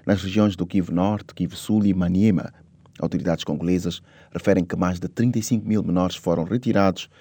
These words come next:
de forças e grupos armados entre dois mil e quatro e dois mil e onze. A ministra disse que o exército e a polícia congoleses não recrutam menores e que era obrigatório apresentar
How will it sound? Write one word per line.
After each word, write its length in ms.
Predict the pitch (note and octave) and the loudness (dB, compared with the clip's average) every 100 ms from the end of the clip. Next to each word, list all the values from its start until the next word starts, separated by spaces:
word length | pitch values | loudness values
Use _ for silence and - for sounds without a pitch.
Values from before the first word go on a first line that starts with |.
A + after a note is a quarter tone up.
| - - | -20 -12
de 80 | F2 | -4
forças 400 | - G#2+ - F2 | 2 2 2 -4
e 40 | |
grupos 260 | F2 E2+ - | -2 -4 -4
armados 480 | E2+ F2+ F#2 - - _ _ - | 0 2 2 -2 -12 _ _ -4
entre 240 | F2 F2 | -4 -2
dois 200 | E2+ E2 | -4 0
mil 120 | G#2 | 0
e 80 | C3 | 0
quatro 460 | F2 G#2 A2 G#2+ G2 | -2 0 0 -2 -6
e 40 | |
dois 200 | E2+ D#2 | -4 -4
mil 100 | C2 | -4
e 120 | D#2 | 0
onze. 320 | E2 C#2 - - - _ - | 0 -2 -6 -8 -12 _ -4
A 60 | B2 | 2
ministra 340 | C3+ C#3+ - | 2 2 -2
disse 320 | G2+ G#2+ - | 2 2 0
que 120 | - F#2+ | -2 -2
o 40 | |
exército 600 | F2 - F#2+ F2+ F2 D2 | 0 4 4 4 -2 -4
e 40 | |
a 60 | C#2+ | -4
polícia 400 | F#2 G#2 - D#3+ | -2 -2 0 2
congoleses 540 | C#3 A2+ A2 C#3+ C#3 | 4 4 4 4 2
não 100 | B2+ | 0
recrutam 400 | B2+ - C#3+ D3 | 0 2 0 2
menores 460 | B2 A#2 A2 F#2 F2+ | 2 4 2 0 -2
e 60 | F2+ | -4
que 240 | - - - - | -6 -12 -12 0
era 180 | G#2 G#2+ | 2 4
obrigatório 600 | F2+ F#2 F2+ F2 B2+ B2+ | 2 0 -2 0 2 2
apresentar 500 | - F2+ E2 F#2+ | -2 -4 4 4